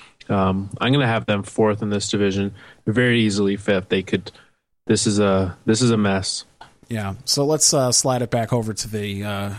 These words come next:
Speaker 2: East to, um, Arizona while we're at it. Um, we'll get out of California for a second. And at this point,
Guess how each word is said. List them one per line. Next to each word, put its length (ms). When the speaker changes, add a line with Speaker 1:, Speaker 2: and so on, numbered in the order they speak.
Speaker 2:
East 520
to, 520
um, 440
Arizona 640
while 240
we're 160
at 180
it. 160
Um, 440
we'll 100
get 140
out 160
of 60
California 560
for 160
a 40
second. 440
And 500
at 180
this 220
point, 420